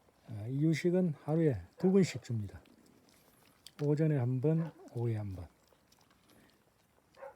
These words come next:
아주 멋진 녀석입니다. 이 녀석은, 어, 황구인 줄 알았더만, 어, 검은 줄이 멋지게 떠있는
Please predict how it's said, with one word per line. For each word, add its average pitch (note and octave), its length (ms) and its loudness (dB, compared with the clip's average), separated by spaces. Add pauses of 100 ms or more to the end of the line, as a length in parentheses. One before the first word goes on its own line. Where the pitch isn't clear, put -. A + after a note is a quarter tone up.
(120)
아주 C3 420 -4
멋진 D3 300 -2
녀석입니다. F#2 500 -10 (1300)
이 F3 120 -4
녀석은, E3+ 580 -2 (220)
어, A2+ 300 -10
황구인 E3 440 0
줄 F3 140 -2
알았더만, E3 560 -2 (960)
어, F2 480 -18 (800)
검은 F3 260 4
줄이 A#2+ 260 -4 (520)
멋지게 C#3+ 480 0
떠있는 B2 340 -4